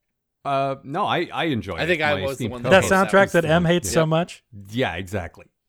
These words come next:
Speaker 3: Yeah, but, <laughs> yeah, it was all, like, weird percussion and
Speaker 1: Mm-hmm.
Speaker 3: jaunty, like, horn section stuff, and it was just fantastic.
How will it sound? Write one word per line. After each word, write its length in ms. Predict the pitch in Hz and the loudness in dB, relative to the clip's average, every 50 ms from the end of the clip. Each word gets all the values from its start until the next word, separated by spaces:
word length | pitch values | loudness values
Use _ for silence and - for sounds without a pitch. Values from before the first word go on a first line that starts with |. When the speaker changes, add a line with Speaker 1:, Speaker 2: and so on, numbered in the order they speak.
| _ _ _ _ _ - | _ _ _ _ _ 0
Speaker 3:
Yeah, 280 | 196 233 208 139 110 | 4 4 4 4 4
but, 200 | 110 127 160 156 156 123 - - 151 139 - - | 2 0 -2 -2 -2 -4 -2 -2 -2 -2 -2 -4
<laughs> 100 | 160 - | -8 -2
yeah, 160 | - 208 196 165 | 2 4 4 4
it 60 | 151 | 2
was 140 | 151 143 175 | 2 2 4
all, 160 | 180 185 175 | 4 4 4
like, 320 | 170 165 156 143 131 - - - - _ _ | 4 4 2 2 0 -4 -16 -20 -20 _ _
weird 560 | - 131 123 143 165 180 196 196 180 160 - - | -12 -8 -2 0 2 4 4 2 2 0 -4 -4
percussion 760 | 160 139 - - - 156 160 156 - - 185 180 180 180 180 170 - - | -4 -4 -4 0 0 2 2 2 0 0 0 0 0 0 -2 -4 -2 -2
and 480 | 143 139 131 127 127 127 127 123 - - _ _ _ _ - | 0 0 2 0 0 -2 -4 -6 -8 -12 _ _ _ _ -10
Speaker 1:
Mm-hmm. 160 | 127 117 120 | -8 -6 -6
Speaker 3:
jaunty, 840 | 127 127 135 131 143 156 156 - 165 156 151 143 139 139 139 139 | -2 0 0 2 2 0 -2 -2 -2 0 0 0 0 0 0 -2
like, 320 | 135 127 117 120 120 117 - | -2 -2 -2 -2 -4 -4 -8
horn 600 | - - 151 - - 139 139 147 156 160 165 160 139 | -14 -16 -14 -12 -8 -6 -4 -4 -4 -4 -6 -8 -10
section 560 | - - - 175 170 - - - 175 170 165 147 | -8 -4 -4 -4 -4 -4 -6 -8 -6 -6 -6 -8
stuff, 500 | - - - - 165 170 165 - - 151 | -8 -6 -4 -2 -2 -2 -2 -4 -4 -6
and 240 | 135 120 117 113 - - - _ - | -6 -6 -6 -10 -12 -18 -18 _ -6
it 80 | 165 | -4
was 100 | 160 165 | -4 -2
just 160 | - 226 208 - | -2 -4 -2 -2
fantastic. 560 | - 147 127 - - 120 113 101 - - | 0 -2 -2 -2 -2 -2 -2 -4 -6 -10